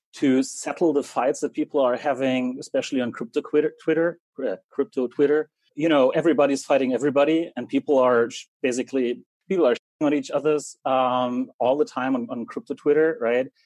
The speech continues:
And people are saying, "No, you don't scale. No, you don't scale," or, "This is better than that," and, "You need, uh, proof of work. No, you need delegated proof of whatever," right? And, uh, so we wanted to build a game to settle all these disputes.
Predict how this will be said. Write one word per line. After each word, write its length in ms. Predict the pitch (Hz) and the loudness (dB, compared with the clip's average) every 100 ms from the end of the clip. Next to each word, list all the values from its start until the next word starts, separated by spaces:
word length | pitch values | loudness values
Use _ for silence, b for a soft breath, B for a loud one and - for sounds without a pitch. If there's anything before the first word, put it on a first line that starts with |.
| _ - | _ -8
And 100 | 117 | -4
people 220 | 147 139 | 0 2
are 120 | 131 | 2
saying, 380 | 127 151 139 139 | 0 -2 0 2
"No, 160 | 143 135 | 2 2
you 140 | 143 | 2
don't 200 | 143 131 | 0 -2
scale. 360 | - - 131 127 | -4 -4 -2 0
No, 100 | 120 | -2
you 220 | 120 160 | -4 -2
don't 180 | 151 135 | -2 -2
scale," 400 | - 127 127 123 | -4 -2 0 0
or, 320 | 117 117 120 131 | 2 2 0 -2
"This 120 | 143 | -4
is 100 | 123 | -2
better 220 | 131 131 | -2 0
than 160 | 117 113 | -2 -2
that," 340 | 131 135 123 | -2 -2 -2
and, 220 | 131 110 107 _ _ _ | -6 -10 -12 _ _ _
"You 80 | 127 | -4
need, 240 | 127 127 113 - 135 | -2 -2 -6 -6 0
uh, 180 | 127 123 | 0 0
proof 140 | 170 | -4
of 100 | 131 | -4
work. 360 | 117 135 131 131 | -2 0 0 0
No, 140 | 143 135 | 0 0
you 100 | 123 | -2
need 240 | 123 117 | -4 -4
delegated 560 | 143 131 127 135 123 113 | -4 -2 -2 -4 -4 -8
proof 240 | 143 117 | -10 -6
of 160 | 117 - | -6 -6
whatever," 560 | - 123 139 170 170 170 123 | -4 0 0 0 -2 -4 -4
right? 260 | 127 131 - _ _ _ | -2 -4 -8 _ _ _
And, 380 | 135 127 123 123 - | -4 -4 -4 -6 -6
uh, 240 | 127 123 120 | -2 -2 -2
so 220 | - 131 | -2 -2
we 160 | 123 | -2
wanted 280 | 147 151 135 | -4 -2 -2
to 100 | - | -6
build 240 | 117 131 120 | -6 -4 -4
a 40 | |
game 360 | 117 120 120 120 _ _ | -2 -4 -4 -10 _ _
to 100 | - | -18
settle 320 | - 120 127 | -8 -6 -2
all 180 | 117 117 | 0 -2
these 200 | 113 110 | -2 -10
disputes. 500 | 139 - 123 107 - | -12 -6 -6 -6 -14